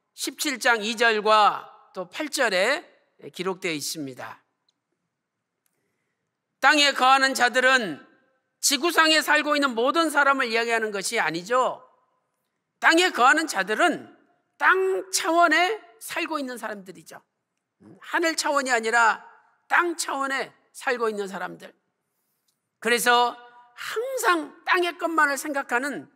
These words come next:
사람들입니다. 무엇을 먹을까? 무엇을 마실까? 무엇을 입을까?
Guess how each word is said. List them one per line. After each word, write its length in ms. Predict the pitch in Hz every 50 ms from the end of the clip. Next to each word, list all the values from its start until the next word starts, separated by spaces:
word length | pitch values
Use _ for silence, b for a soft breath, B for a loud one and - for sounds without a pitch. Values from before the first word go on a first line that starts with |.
| _ _ _
사람들입니다. 1080 | - - - 247 240 226 214 214 196 180 180 160 156 147 151 147 - - - - _ _ _ _ _ _ _ _ _ _ _ _ _ _ _ _ _ _ _ _ _ _
무엇을 440 | 185 247 262 240 226 196 240 233
먹을까? 960 | 226 220 226 220 226 220 220 240 226 233 226 214 226 - - - - - - _
무엇을 400 | - 170 214 240 226 214 226 233
마실까? 480 | 226 220 208 202 - 247 220 - 254 233
무엇을 400 | 214 233 294 320 311 320 330 302
입을까? 460 | 302 302 330 330 - - 311 285 294